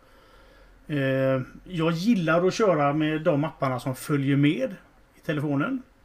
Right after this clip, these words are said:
Och jag har ju inte skräckexempel, men det finns ju de som har en jädra massa appar och så frågar jag liksom, "När använder du den sist?" Ja, men,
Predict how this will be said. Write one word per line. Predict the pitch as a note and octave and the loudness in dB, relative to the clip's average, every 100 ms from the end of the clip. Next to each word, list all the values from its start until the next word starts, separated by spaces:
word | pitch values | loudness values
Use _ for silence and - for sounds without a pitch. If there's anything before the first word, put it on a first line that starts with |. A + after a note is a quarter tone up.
| _ _ _ _ _ _ _ _ _ _ _ _ _ _ _ | _ _ _ _ _ _ _ _ _ _ _ _ _ _ _
Och | F#3+ D#3+ - - - - - - - - _ - - - _ _ _ _ _ - _ | -4 -4 -6 -18 -20 -20 -20 -20 -20 -20 _ -20 -20 -20 _ _ _ _ _ -20 _
jag | B3 F#3+ | -6 -4
har | D#3+ F#3+ | 0 2
ju | D#3+ E3 D3+ - - - _ - _ _ _ A3 | 2 0 -4 -8 -20 -20 _ -20 _ _ _ -10
inte | D3+ D3 | -8 -8
skräckexempel, | - - D#3+ - - B2 - - C3 A#2+ - D3+ | -8 -6 -6 -6 -10 -12 -10 -10 -10 -8 -6 -2
men | D#3 D#3 D3+ C#3 - - - - _ - | 0 2 0 -4 -12 -20 -20 -20 _ -8
det | E3+ | -6
finns | G#3 F3 D3 | 0 0 0
ju | |
de | G3 E3 | 2 2
som | D3 F3+ | 0 2
har | F3 D#3+ | 4 4
en | D#3 D3+ | 2 -2
jädra | C#3 D3 C4 C#4 C#4 G3 F3 D#3+ A#3+ C#4 | -6 -12 -8 -6 -4 -6 -8 -4 0 2
massa | A#3 G#3+ G#3+ | 2 0 -2
appar | E3+ - - C#3 | -4 -6 -2 -2
och | D#3+ | -2
så | D#3 F#3 F#3+ - _ - - - _ - - | -2 -2 -2 -4 _ -20 -20 -20 _ -20 -14
frågar | - A#3 E3+ E3 | -4 -2 -2 -2
jag | F#3 | -4
liksom, | F#3+ G3 G3+ | -2 0 -2
"När | A#3+ G#3 G#3 | -4 2 4
använder | A3 G3 F3 F3 F3+ | 4 2 2 0 0
du | F#3+ | -2
den | E3 F3 B3+ D#4+ | 2 2 2 0
sist?" | - D3+ - | -2 -4 -2
Ja, | |
men, | F3+ G#3+ | -2 -2